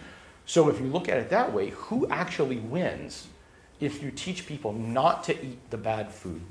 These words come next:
now, those same companies,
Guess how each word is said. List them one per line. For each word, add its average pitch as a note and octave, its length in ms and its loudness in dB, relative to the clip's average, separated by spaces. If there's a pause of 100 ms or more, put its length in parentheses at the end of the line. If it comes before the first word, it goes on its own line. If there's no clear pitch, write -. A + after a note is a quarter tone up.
now, B2 360 -6 (1300)
those C#3 240 2
same F3+ 240 2
companies, - 580 -4